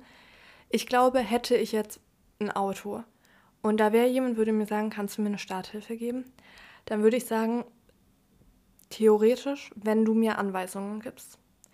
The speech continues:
Feel free, mein Auto zu benutzen. Ich stehe hier auch irgendwie daneben, aber, ähm, du musst hier anleiten, was zu tun ist.“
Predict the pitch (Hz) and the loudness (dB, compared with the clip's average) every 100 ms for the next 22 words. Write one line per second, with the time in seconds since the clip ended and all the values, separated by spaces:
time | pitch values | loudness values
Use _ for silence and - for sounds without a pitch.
0 | - - - - 226 220 - 220 247 294 | -20 -20 -14 0 4 4 2 -2 0 2
1 | 285 247 - 247 254 254 214 220 226 - | 0 0 0 0 -4 -8 -4 -2 -2 -6
2 | - 302 359 _ _ _ _ _ _ - | -10 -10 -10 _ _ _ _ _ _ -20
3 | - 233 240 226 - 220 - 226 226 214 | -6 -2 0 0 0 -2 -2 -2 0 0
4 | 202 202 233 269 311 320 _ _ _ _ | -2 0 0 0 -4 -8 _ _ _ _
5 | - 226 220 226 226 - 220 220 220 226 | -2 0 0 2 0 0 0 0 -2 0
6 | 226 220 - 214 208 - _ _ _ - | 0 0 -2 -2 -2 -6 _ _ _ -6
7 | 214 208 202 196 196 196 185 - - - | -2 0 0 -2 -4 -8 -8 -12 -18 -16
8 | 190 190 - | -14 -14 -18